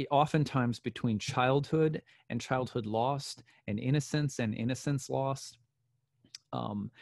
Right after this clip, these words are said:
and l-, like that, just that contrast between light and dark in general will play a really strong role in their life and often will then accompany some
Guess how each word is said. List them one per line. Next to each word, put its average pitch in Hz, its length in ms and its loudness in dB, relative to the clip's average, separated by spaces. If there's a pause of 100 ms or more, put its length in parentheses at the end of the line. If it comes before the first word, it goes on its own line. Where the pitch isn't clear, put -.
(260)
and 120 440 0 (320)
l-, - 380 -10
like 143 300 2
that, 135 200 4
just 165 220 4
that 151 180 2
contrast 196 520 4
between 147 340 2
light 131 160 2
and 127 100 0
dark 123 240 0
in 113 120 0
general 117 580 0 (160)
will - 80 0
play 147 180 8
a 135 40 8
really 143 240 6
strong 123 340 0
role 113 320 4
in 120 140 -2
their 107 160 -2
life 110 360 -2
and 151 160 0
often 156 400 4
will 127 80 2
then 123 140 2
accompany 120 600 2
some 120 400 -2